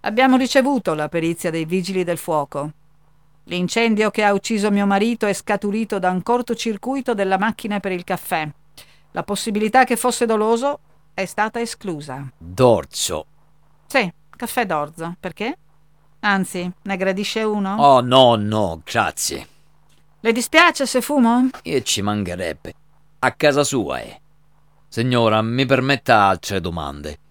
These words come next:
Speaker 2: Lei, per caso, la famiglia Fasianidi conosce?
Speaker 1: Fasianidi?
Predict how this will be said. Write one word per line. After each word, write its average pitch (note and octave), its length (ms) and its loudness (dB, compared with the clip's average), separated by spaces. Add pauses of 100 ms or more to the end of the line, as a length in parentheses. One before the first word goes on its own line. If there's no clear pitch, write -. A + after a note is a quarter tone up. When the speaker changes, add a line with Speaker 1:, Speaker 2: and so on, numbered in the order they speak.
(480)
Speaker 2:
Lei, D#2+ 600 -2 (300)
per - 220 -2
caso, C#2+ 580 -8 (380)
la B2+ 160 -2
famiglia C3 500 0
Fasianidi F2+ 680 -4
conosce? E2+ 840 -6 (380)
Speaker 1:
Fasianidi? A3+ 1080 2